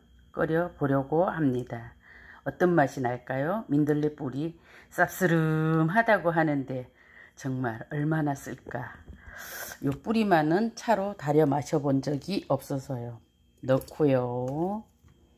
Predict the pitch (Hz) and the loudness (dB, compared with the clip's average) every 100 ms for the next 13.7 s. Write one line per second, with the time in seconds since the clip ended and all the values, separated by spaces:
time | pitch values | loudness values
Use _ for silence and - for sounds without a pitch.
0 | _ _ _ _ - 131 139 147 160 170 | _ _ _ _ -6 0 2 2 2 0
1 | 170 170 131 123 - _ - 147 - _ | -2 -6 -4 -6 -8 _ -2 -2 -2 _
2 | - - - - - - - _ - 127 | -20 -20 -18 -20 -20 -20 -20 _ -6 -6
3 | - 123 113 - _ _ _ - 147 151 | -4 -4 -4 -6 _ _ _ -14 -4 -2
4 | 147 147 127 117 _ - 127 123 120 127 | 4 4 4 -4 _ 0 2 2 2 0
5 | 143 175 196 - - - - - - _ | 0 -2 -4 -12 -18 -20 -20 -20 -20 _
6 | - _ _ _ _ _ _ - - - | -20 _ _ _ _ _ _ -8 -8 -12
7 | - - - _ - - - _ _ _ | -20 -16 -18 _ -12 -12 -12 _ _ _
8 | _ _ _ _ _ - - - _ _ | _ _ _ _ _ -20 -20 -20 _ _
9 | - 135 143 156 139 143 - - - 196 | -10 -4 2 2 2 -2 -6 -16 -4 -2
10 | 208 226 _ - - - _ _ _ _ | -2 -4 _ -20 -20 -20 _ _ _ _
11 | _ - - - - - - - - - | _ 2 2 -8 -12 -4 -4 2 0 0
12 | - 175 170 147 - 143 147 165 170 165 | -4 0 2 2 0 -2 0 0 2 4
13 | 143 135 139 147 170 190 208 | 2 2 0 0 0 0 -2